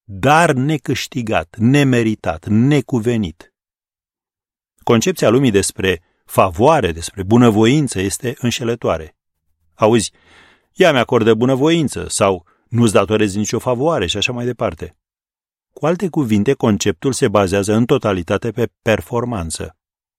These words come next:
Dar singura performanță la care se uită Dumnezeu când vine vorba de a-ți acorda bunăvoința sa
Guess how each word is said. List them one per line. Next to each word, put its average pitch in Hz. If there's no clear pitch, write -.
Dar 101
singura 147
performanță 117
la 92
care 98
se 92
uită 110
Dumnezeu 92
când 90
vine 104
vorba 101
de 95
a-ți 95
acorda 92
bunăvoința 92
sa 113